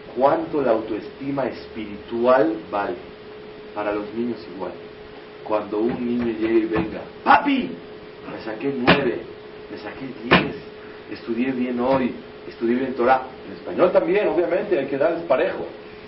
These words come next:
Pero cuando ves que de repente, ¿qué hacía el Shlach Kadosh, un jajam?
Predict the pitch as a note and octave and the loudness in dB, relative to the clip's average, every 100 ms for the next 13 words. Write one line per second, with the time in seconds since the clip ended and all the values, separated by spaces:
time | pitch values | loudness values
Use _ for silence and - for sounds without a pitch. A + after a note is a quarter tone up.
0 | - - A2 A2 G2 G2 F#2+ B2 E3 D#3+ | -14 -4 -2 0 -2 -6 -2 0 0 -2
1 | A#2+ G2 - - - A2 G2+ G2 C#3 C3+ | -4 -4 -6 -14 -12 -8 -4 2 2 2
2 | - - D#3+ D#3+ E3 B2 C#3 C3 - A2+ | -4 4 6 8 6 4 4 4 4 2
3 | A2 A2+ A#2+ A2+ A#2 G#2 | 0 -2 -4 -2 0 -2